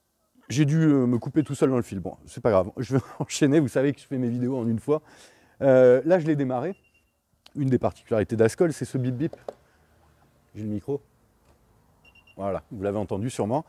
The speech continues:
Donc, qui vous rappelle que vous êtes démarré, des fois que vous l'ayez oublié au feu rouge. Euh, ou alors que quelqu'un, comme je vous le disais, vienne à côté de vous et tourne la poignée et vous fasse partir. Donc, là, il est démarré, on le sait, mais à partir du moment où il roule,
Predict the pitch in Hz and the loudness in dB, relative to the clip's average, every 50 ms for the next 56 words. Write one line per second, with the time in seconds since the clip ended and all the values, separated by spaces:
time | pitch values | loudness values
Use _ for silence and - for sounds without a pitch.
0 | _ _ - - - - _ - 135 135 135 120 - - 165 151 175 185 175 165 | _ _ -20 -20 -20 -20 _ 0 2 2 2 2 0 -2 0 2 4 6 6 6
1 | 139 180 190 190 - - 160 151 143 139 135 127 131 123 139 139 123 135 131 135 | 6 6 4 4 4 4 4 4 4 4 2 0 -2 -4 -4 -4 -4 -4 -4 -4
2 | 139 135 135 127 - _ - 120 95 - 135 123 110 113 113 113 117 113 113 113 | -4 -4 -6 -8 -12 _ -14 -14 -10 -8 -8 -8 -6 -4 -2 -2 0 0 0 -2
3 | 107 110 120 127 127 - - 123 104 101 143 170 135 117 - - - - - - | -2 -2 0 0 -2 -2 -2 -4 -2 -2 -2 -2 -4 -6 -10 -18 -20 -20 -20 -20
4 | - - - - _ - 139 131 127 131 123 113 - 175 143 147 127 127 147 180 | -20 -20 -20 -16 _ 2 4 6 6 6 4 2 2 4 6 6 8 8 6 4
5 | - - - 139 - 156 127 117 - 170 160 - 151 127 127 120 127 123 110 120 | 0 -2 -8 -6 -4 -4 -4 -2 -4 -6 -4 -4 -4 -4 -4 -4 -6 -6 -6 -4
6 | 127 139 156 135 117 131 143 139 127 107 131 107 123 117 113 143 160 127 - - | -2 0 0 0 0 0 0 0 0 -2 -2 -4 -4 -4 0 0 0 0 0 -2
7 | 160 151 131 120 - - 120 113 135 156 143 110 95 92 98 98 101 95 95 - | -2 -2 -2 -2 -2 -2 -4 -2 -2 -4 -4 -4 -4 -6 -6 -8 -8 -10 -10 -10
8 | 120 107 - - 87 - - - - - - _ _ 107 123 131 113 - 120 - | -10 -8 -8 -10 -10 -10 -14 -18 -20 -20 -20 _ _ 4 4 4 4 2 -6 -16
9 | _ _ _ _ _ _ _ _ _ 143 151 185 190 170 160 160 143 151 143 143 | _ _ _ _ _ _ _ _ _ 4 6 6 8 8 6 4 4 4 4 4
10 | 139 135 131 117 117 117 117 - - 208 202 175 160 143 131 160 139 - 180 160 | 2 2 2 0 0 0 -2 -2 -2 -2 -2 0 -2 -4 -4 -4 -6 -6 -6 -4
11 | 147 127 113 110 107 107 139 208 240 196 - | -4 -2 -2 -2 -2 0 0 0 0 0 -2